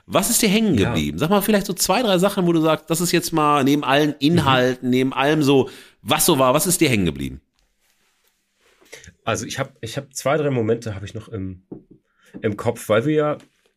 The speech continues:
Speaker 2: das wissen natürlich einige Fugis oder können sich denken, wir haben ja diese schöne Situation geschaffen, dass wir uns auch mit und für Fugengold immer wieder bestimmten Sachen
Speaker 1: Ja.
Speaker 2: noch aussetzen, mit denen wir sonst vielleicht weniger bis gar nichts zu tun hätten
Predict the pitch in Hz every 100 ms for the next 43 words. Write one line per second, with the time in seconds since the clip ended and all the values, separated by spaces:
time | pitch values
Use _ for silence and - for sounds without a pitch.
0 | _ _ _ _ - 95 - 107 123 110
1 | 104 117 110 117 120 110 - 135 131 113
2 | 101 98 - 101 98 - 110 113 113 101
3 | 120 143 143 - _ _ 107 104 98 -
4 | 139 147 123 117 110 120 131 120 120 110
5 | 107 104 117 110 - 107 _ - - _
6 | 113 170 160 127 - - 175 185 - 107
7 | 104 95 107 - 127 139 139 135 123 123
8 | 113 - 160 - 95 120 127 104 - -
9 | 107 135 - 98 - - 85 - 98 87
10 | 117 117 107 113 135 - 117 113 - -
11 | - 101 120 196 196 151 135 - 113 127
12 | 143 107 - - 98 - 110 104 - 156